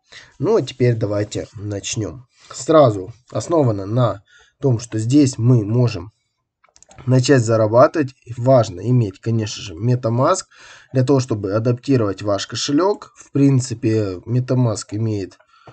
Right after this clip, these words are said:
очень много различных подсистем, да, то есть и Binance, и Ethereum, то есть это хороший кошелек, и рекомендую всем его установить, кто еще не установил.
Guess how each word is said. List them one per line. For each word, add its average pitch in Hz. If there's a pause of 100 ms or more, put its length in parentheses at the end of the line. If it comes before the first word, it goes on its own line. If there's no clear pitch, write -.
(240)
очень 135
много 107
различных 110
подсистем, 147
да, 123
то 123
есть 117
и 107
Binance, 170
и 107
Ethereum, 151
то 110
есть - (160)
это 147
хороший 135
кошелек, 131
и -
рекомендую 110
всем 110
его 98
установить, 117
кто -
еще 123
не 107
установил. 110